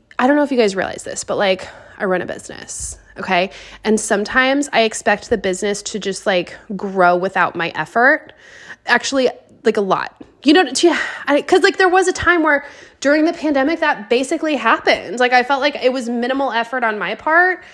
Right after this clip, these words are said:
and it just grew. But, you know, no one could go to a gym, so that was why. <laughs> And now I have to work again, and it's like, I guess I just, I've struggled because over the last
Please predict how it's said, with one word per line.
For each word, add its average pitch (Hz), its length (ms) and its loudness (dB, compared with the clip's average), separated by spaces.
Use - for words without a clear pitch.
and 254 80 2
it 240 120 -2
just 277 260 -10
grew. 202 640 2
But, - 400 -2
you 254 120 2
know, 180 180 0
no 233 320 0
one 277 220 -2
could 247 200 -6
go 240 120 2
to 226 100 4
a 208 60 2
gym, 202 340 -8
so 208 160 -6
that 185 220 -2
was 180 160 -6
why. - 100 -12
<laughs> - 420 -2
And 339 160 4
now 339 160 6
I 330 80 6
have 339 220 4
to 320 80 -4
work 349 260 0
again, 254 280 0
and 247 80 -2
it's 247 160 -6
like, 254 180 -2
I 247 120 -6
guess 269 260 -2
I 302 160 -4
just, 262 400 -10
I've 247 180 -2
struggled 269 420 -4
because 240 460 -6
over 262 640 -6
the 247 100 -6
last 226 560 -4